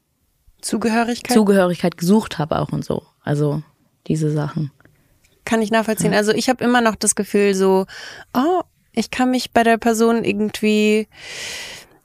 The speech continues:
Speaker 1: weiß nicht, kann etwas nachempfinden, was die Person gerade erzählt und dann wird das auch so Teil von meiner Social Media Bubble. Also ich habe das nach wie vor. Ich finde auch, dass Communities einer der positivsten Aspekte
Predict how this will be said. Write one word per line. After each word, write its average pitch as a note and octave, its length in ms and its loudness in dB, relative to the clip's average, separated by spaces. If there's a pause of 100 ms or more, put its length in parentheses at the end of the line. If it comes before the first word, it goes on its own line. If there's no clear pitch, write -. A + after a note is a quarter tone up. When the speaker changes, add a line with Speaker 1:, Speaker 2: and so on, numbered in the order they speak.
Speaker 1:
weiß G#3+ 200 4
nicht, G3 200 0
kann G#3+ 120 0
etwas G#3+ 300 0
nachempfinden, G#3 640 2
was G3+ 160 0
die G#3+ 100 0
Person G3+ 360 2
gerade G3 240 2
erzählt G#3+ 640 2
und G3 140 0
dann G3 640 0
wird A3 320 2
das A3 220 2
auch A3 240 4
so A3 160 0
Teil G#3+ 560 2
von A3+ 240 -2
meiner A3 200 4
Social G#3+ 320 0
Media G#3 360 2
Bubble. F3+ 340 2
Also F#3 240 0
ich G3 160 -2
habe G3 140 -2
das G3 140 -4
nach G3+ 260 -2
wie G3 80 -6
vor. F#3 460 -4 (480)
Ich - 100 -14
finde G#3 340 2
auch, G#3 80 2
dass - 420 -6 (160)
Communities G3+ 1000 0 (220)
einer G3+ 220 2
der F#3+ 100 2
positivsten G#3 680 -4
Aspekte F#3 800 -2